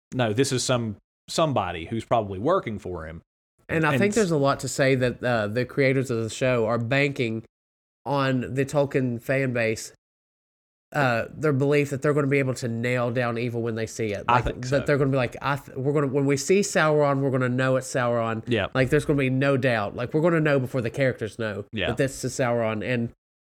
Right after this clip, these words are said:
Speaker 2: how awesome would it be if we think this guy's, like, a nobody the whole time, and it turns out to be Sauron right under Galadriel's nose?
Speaker 1: Yep.
Speaker 2: Like, if you want a humbling moment for Galadriel,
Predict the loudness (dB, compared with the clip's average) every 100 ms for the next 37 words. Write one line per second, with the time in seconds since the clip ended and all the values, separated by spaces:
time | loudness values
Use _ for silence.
0 | _ 2 4 4 4 -2 -2 0 0 0
1 | 0 0 0 0 0 -2 -6 -6 -2 0
2 | 0 0 -2 -2 0 0 -2 -6 -8 -6
3 | -4 -2 0 0 0 -2 -2 -4 -4 -4
4 | -4 -4 -8 _ _ _ -4 -4 0 0
5 | 0 0 -2 -4 -2 -2 -2 -2 0 0
6 | 0 0 -2 -2 -2 -2 -2 -4 -4 -4
7 | -4 -6 -6 -8 -8 -4 -2 0 2 2
8 | 2 2 2 2 2 2 2 0 -2 -4
9 | -2 0 0 0 0 0